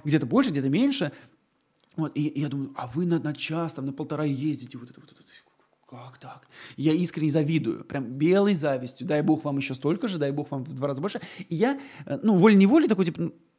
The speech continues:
а, ну, а я тоже так хочу чуть-чуть. Ну, дайте, я вот тоже при-, выступлю чуть-чуть. Поэтому я и езжу аккуратно, не сильно афишируя, афишируя вот эти свои п-, похождения, потому что мне еще как-то, ну, как-то,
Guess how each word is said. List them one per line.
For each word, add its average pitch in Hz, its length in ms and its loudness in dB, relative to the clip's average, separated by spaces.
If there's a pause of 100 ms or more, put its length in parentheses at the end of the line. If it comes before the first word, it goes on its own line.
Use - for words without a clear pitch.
(160)
а, - 60 -18 (440)
ну, 151 140 -8
а 131 240 -6
я 123 220 -14
тоже 208 180 -16
так - 140 -20
хочу - 240 -20
чуть-чуть. - 320 -20
Ну, 143 100 0
дайте, - 380 -6
я 131 180 -6
вот - 140 -12
тоже 123 160 -10
при-, - 180 -20 (320)
выступлю - 420 -12
чуть-чуть. - 280 -20 (200)
Поэтому 196 300 10
я 180 140 8
и 175 60 12
езжу 185 500 4
аккуратно, 170 540 2 (160)
не 170 120 2
сильно 180 300 2
афишируя, 143 640 2
афишируя 135 1000 -2 (200)
вот 135 240 -2
эти 139 240 -4
свои 135 420 0
п-, 131 140 -14
похождения, 160 580 -4
потому 143 160 -4
что 139 120 -8
мне 139 180 -2
еще 123 240 -10
как-то, 127 220 -14
ну, 131 260 -8 (160)
как-то, - 320 -16